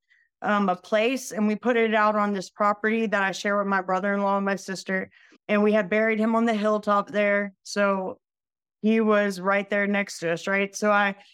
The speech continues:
get a house, but, but I quit going to the methadone treatment. I really, really, I, I feel like the depression and the grief got worse over time 'cause I didn't know how to deal with it. And then just anger set in. And then I was having, uh, suicidal ideation. And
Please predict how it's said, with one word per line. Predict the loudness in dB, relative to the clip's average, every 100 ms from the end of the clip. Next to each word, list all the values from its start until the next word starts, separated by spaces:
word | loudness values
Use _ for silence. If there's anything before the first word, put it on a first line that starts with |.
| _ -2
get | 2
a | 2
house, | 4 2 2 -2
but, | -4 -6 -8 _
but | -4 0
I | 0
quit | -2 -4 0
going | 2 4
to | 4
the |
methadone | 4 2 0 0 0 -2
treatment. | -2 -2 0 0
I |
really, | 0 0 2 2
really, | 2 2 0 -4 _ _ -4
I, | -4 -2
I | -4
feel | -2 0
like | 0 0
the | -4
depression | -4 -4 -2 0 0 0
and | 0
the | -2
grief | -2 -4 -2
got | -2 -2
worse | -2 0 0 0
over | 0 0 0
time | 0 0 0 -2 -8 _ _ _ -8
'cause | -2 0
I |
didn't | 0 0
know | 2
how | 0
to | -2
deal | -2 0
with | 0 -2
it. | -8 -10 -8
And | -2
then | 0 0 -2
just | -4 -6 -4
anger | 0 2 4 2
set | -2 -4 -2
in. | -2 -2
And | 2
then | 2 2 -2 0
I |
was | 0 2
having, | 2 2 2 0
uh, | 0 -4
suicidal | -2 0 0 2 2 2
ideation. | 2 0 0 0 0 -2 -4 -4 -4
And | -4 -6